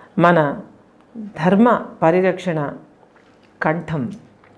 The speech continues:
మన పిలుపు అయినటువంటి మన సిటీవీ ఛానల్లో వస్తున్న ఈ స్లాట్లో మహాలక్ష్మి పూజలు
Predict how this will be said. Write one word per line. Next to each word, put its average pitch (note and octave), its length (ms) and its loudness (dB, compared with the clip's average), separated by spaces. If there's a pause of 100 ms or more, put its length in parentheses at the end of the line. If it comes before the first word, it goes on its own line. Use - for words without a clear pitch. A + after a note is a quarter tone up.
(760)
మన D3+ 180 2
పిలుపు F#3+ 540 2 (840)
అయినటువంటి D#3 880 0 (300)
మన D3 280 0
సిటీవీ F#3+ 560 2
ఛానల్లో D#3+ 420 2
వస్తున్న C#3+ 520 -4 (1080)
ఈ D3+ 220 6
స్లాట్లో E3 560 2 (240)
మహాలక్ష్మి F#3 760 0 (360)
పూజలు D3+ 420 4